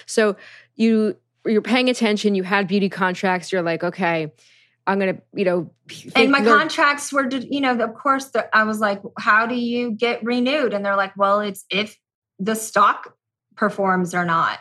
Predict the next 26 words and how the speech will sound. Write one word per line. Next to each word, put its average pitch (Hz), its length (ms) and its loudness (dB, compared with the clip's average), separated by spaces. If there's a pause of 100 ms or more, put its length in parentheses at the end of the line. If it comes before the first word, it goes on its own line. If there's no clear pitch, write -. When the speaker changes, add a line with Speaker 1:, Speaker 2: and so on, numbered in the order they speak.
Speaker 1:
Mm, 202 500 -2
Speaker 2:
And 196 140 2
when 208 100 4
I, 208 220 2
Speaker 1:
mm-hmm. 208 80 -4
Speaker 2:
when 214 140 0
there 208 80 0
was 208 100 -4
a 202 80 -2
connection 208 560 -4 (120)
to, 202 200 -4
like, 190 240 -2
a 185 80 -6
stock 196 440 -2
performance 185 580 -2
or 185 140 -2
whether 196 320 0
there's, 180 440 -10 (300)
you 190 120 0
know, 180 140 2
your 180 240 -2
items 185 480 -2
sell 220 340 2
or 180 120 -2
not. 175 400 -2 (760)
Um, 185 560 4